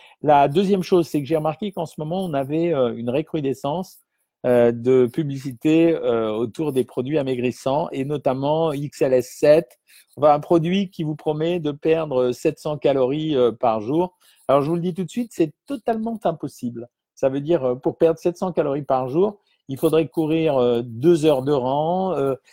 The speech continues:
il faudrait, euh, je sais pas moi, se, se mettre dans le froid tout nu, euh, pendant deux heures. Enfin, c'est totalement impossible. Donc, c'est le scandale des publicités pour maigrir à l'heure actuelle à la télévision où il n'y a pas de régulation. Tout le monde dit à peu près n'importe quoi.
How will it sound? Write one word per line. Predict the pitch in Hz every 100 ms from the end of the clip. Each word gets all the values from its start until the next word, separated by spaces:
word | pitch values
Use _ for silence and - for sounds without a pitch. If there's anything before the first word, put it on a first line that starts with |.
| _
il | 143
faudrait, | 131 170 143 156 165 156
euh, | 127 123
je | 123
sais | 127 139
pas | 151
moi, | 147 120 113 -
se, | - 151 135
se | - 156
mettre | 147 139
dans | 135 139
le | 131
froid | - - 151
tout | - 160
nu, | 156 165 170 151
euh, | 120
pendant | 113 139 127 127
deux | 131 139 123
heures. | 143 175
Enfin, | 147 117 - _ _
c'est | _ 151
totalement | 143 170 156 151
impossible. | 135 131 117 165
Donc, | 156 131
c'est | - - 196 185
le | 160 151
scandale | - - 160 160 160 147
des | 127 127
publicités | - 147 151 - 143 147
pour | - 127
maigrir | 123 151 156 151 127 _ _ _
à | 131
l'heure | 147
actuelle | 143 131 143 143
à | 120
la | 113
télévision | 147 143 131 123 160
où | 170
il |
n'y | 123
a |
pas | - 170
de |
régulation. | 165 139 135 123 - 123 170
Tout | - 160
le |
monde | 156 165 165
dit | 135
à | 131
peu | 127
près | 127
n'importe | 123 139 147 - 127
quoi. | - 113 139